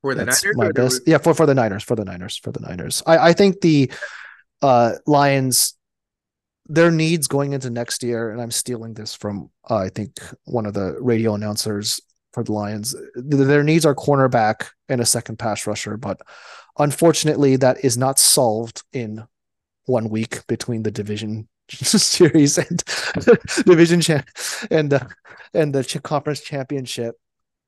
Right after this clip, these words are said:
Speaker 2: So therefore, that's something they're gonna look at next season. But for this season, that's probably what's gonna break their back. And it, you know, it's been a great season,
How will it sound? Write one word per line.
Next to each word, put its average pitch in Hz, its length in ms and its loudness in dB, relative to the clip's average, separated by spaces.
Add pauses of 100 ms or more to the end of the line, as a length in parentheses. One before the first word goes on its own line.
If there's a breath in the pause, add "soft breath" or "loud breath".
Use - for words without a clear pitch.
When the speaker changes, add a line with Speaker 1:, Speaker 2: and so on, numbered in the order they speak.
(760)
Speaker 2:
So 131 180 -6
therefore, 127 420 -2
that's 131 240 -4
something 143 300 -6
they're 135 100 -2
gonna 135 220 -10
look 120 200 -10
at 123 200 -6 (400)
next 139 240 -10
season. 156 340 -6
But 135 240 -6 (560)
for 113 300 -8
this 120 180 -6
season, 143 460 -6
that's 117 260 -6
probably 135 680 -4 (120)
what's 131 240 -10
gonna 127 220 -10
break 120 320 -10
their 113 100 -10
back. 113 360 -10
And 104 260 -18 (420)
it, 120 140 -12
you 110 100 -14
know, 98 100 -14
it's - 140 -14
been 123 160 -12
a 120 60 -10
great 117 240 -8
season, 120 480 -12